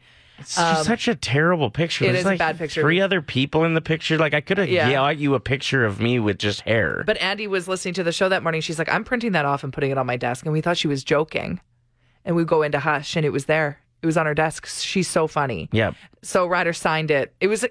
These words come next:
Speaker 2: it was a power move because you walked in and you walked straight towards her desk,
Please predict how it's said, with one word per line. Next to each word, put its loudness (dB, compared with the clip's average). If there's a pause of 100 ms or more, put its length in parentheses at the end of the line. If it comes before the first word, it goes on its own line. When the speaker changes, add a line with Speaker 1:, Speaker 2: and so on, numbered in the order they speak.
Speaker 2:
it 2
was -4
a 0
power 0
move 0
because -2
you -4
walked 0
in 2
and -2
you -4 (420)
walked 0
straight -2
towards 0
her 0
desk, 0